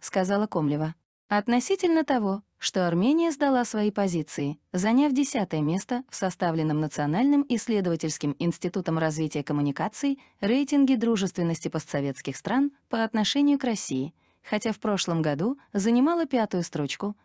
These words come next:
Валентина Комлева отметила: «Мы сделали серьёзные выводы для себя». По её словам, сейчас идёт большая трансформация, и Армения — классический пример этого.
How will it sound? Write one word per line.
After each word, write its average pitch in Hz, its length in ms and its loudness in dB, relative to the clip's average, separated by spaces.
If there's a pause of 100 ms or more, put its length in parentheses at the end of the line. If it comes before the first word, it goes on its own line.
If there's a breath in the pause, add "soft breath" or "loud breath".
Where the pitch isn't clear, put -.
(140)
Валентина 226 560 0
Комлева 226 420 2
отметила: 147 560 -2 (340)
«Мы 254 220 4
сделали 339 400 2
серьёзные 254 600 0
выводы 262 320 0
для 165 160 0
себя». 151 340 -4 (360)
По 220 40 2
её 294 320 4
словам, 247 480 2 (160)
сейчас 359 440 -2
идёт 339 220 2
большая 269 400 2
трансформация, 165 920 0 (140)
и 202 60 0
Армения — 262 680 2
классический 330 680 -2
пример 226 360 4
этого. 160 340 -2